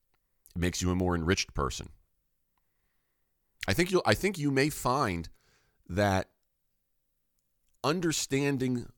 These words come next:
other people's points of views and opinions without necessarily subscribing to them will bring you a level of comfort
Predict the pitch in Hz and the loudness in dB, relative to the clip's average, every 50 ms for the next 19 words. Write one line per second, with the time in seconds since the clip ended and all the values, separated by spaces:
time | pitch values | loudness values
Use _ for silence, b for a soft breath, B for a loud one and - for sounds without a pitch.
0 | _ _ _ - 117 123 127 120 - - 113 117 - - 101 - - - - 104 | _ _ _ 2 2 4 4 4 2 2 -2 -4 -2 -2 -4 -4 -4 -4 -2 -2
1 | 104 98 - 98 85 87 98 101 101 87 - - 87 82 - - 107 90 80 67 | 0 0 0 -2 -2 0 2 2 2 0 0 -2 -4 -2 -2 0 -2 -2 -2 -2
2 | 65 71 78 90 - 82 123 151 - 147 131 123 - 123 - - 113 110 110 104 | -4 -2 -2 2 4 4 4 4 2 2 2 2 2 0 0 2 4 4 6 6
3 | 101 95 - - - 85 - - - - 92 87 92 107 120 95 71 - - 67 | 4 4 0 0 -2 -2 -2 -2 2 6 6 8 8 6 4 0 -2 -2 -4 -4
4 | - 57 53 - 50 - - _ _ _ _ _ _ _ _ _ _ _ _ _ | -4 -4 -6 -8 -12 -14 -20 _ _ _ _ _ _ _ _ _ _ _ _ _
5 | _ _ _ _ _ _ _ _ _ _ _ _ _ _ _ _ _ _ _ _ | _ _ _ _ _ _ _ _ _ _ _ _ _ _ _ _ _ _ _ _
6 | _ - - 123 120 107 98 101 117 131 143 151 147 147 127 117 104 95 92 95 | _ 0 2 2 2 4 4 4 4 4 4 2 2 4 4 6 6 4 4 6
7 | 104 110 113 113 107 - - 85 76 - - - - - 78 - - - 53 - | 6 4 6 4 0 0 0 -2 -4 -4 -10 -8 -6 -6 -6 -6 -8 -8 -8 -8